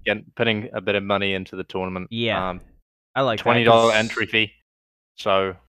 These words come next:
Speaker 1: uh, per person.
Speaker 2: Yeah.
Speaker 1: Um, and the midnight gaming credits that you may well have won in the past, uh, are not eligible to be used for the tourney. So it is cash buy-in for everyone who plays.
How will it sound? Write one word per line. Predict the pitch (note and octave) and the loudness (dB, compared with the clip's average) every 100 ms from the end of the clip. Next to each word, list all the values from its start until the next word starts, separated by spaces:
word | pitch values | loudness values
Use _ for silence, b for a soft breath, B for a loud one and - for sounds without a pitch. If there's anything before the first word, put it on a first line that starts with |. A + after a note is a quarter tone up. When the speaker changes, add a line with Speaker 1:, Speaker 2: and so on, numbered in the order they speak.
| - | -2
Speaker 1:
uh, | G#2 F#2+ | 0 0
per | - G#2+ | 2 2
person. | G#2+ G#2+ G#2 B2+ B2 _ _ _ | 6 4 2 -8 -12 _ _ _
Speaker 2:
Yeah. | G2 - F#2+ F#2 | -8 -4 -4 -4
Speaker 1:
Um, | F#2+ - - | -8 -12 -2
and | G2+ G2+ G2 - | 0 0 -4 -12
the | G#2+ | -10
midnight | G#2 A#2+ A#2+ A#2 | 0 2 4 2
gaming | A2+ A2+ A2 | 2 2 0
credits | - A2 A#2 - - | 2 4 4 0 -12
that | G2+ | -6
you | G#2 | -4
may | G2+ G2+ | 0 0
well | G2 F#2+ | 0 -2
have | F#2 | 0
won | F#2+ | -2
in | F#2+ F#2 | -2 -6
the | |
past, | - G2 G2 - - _ _ _ _ - | -2 2 2 -2 -14 _ _ _ _ -6
uh, | G2 F#2 F2 - - | 0 0 0 -4 -6
are | A2 G2+ | -2 0
not | G2 G2+ - - | 0 -2 -4 -2
eligible | G#2+ G2+ - G2 F2+ F2+ _ - | -2 -2 -6 -8 -8 -10 _ -10
to | F#2+ F#2 _ - | -8 -8 _ -6
be | F#2+ | -6
used | F#2 F#2+ F#2+ F2 E2+ - - _ | -6 -4 -4 -4 -10 -16 -20 _
for | - G2 | -6 -4
the | F2+ | -4
tourney. | - F2+ E2+ F2 | -6 -10 -12 -14
So | - F#2 | -8 -6
it | F#2+ | -4
is | G2 - | -6 -6
cash | - G2 G2 - | -4 -2 -2 -6
buy-in | F2 E2+ - _ _ _ _ | -8 -8 -12 _ _ _ _
for | D#2 | -6
everyone | F2+ - D2+ E2 | -6 -6 -14 -16
who | - _ _ | -20 _ _
plays. | B1 - | -16 -16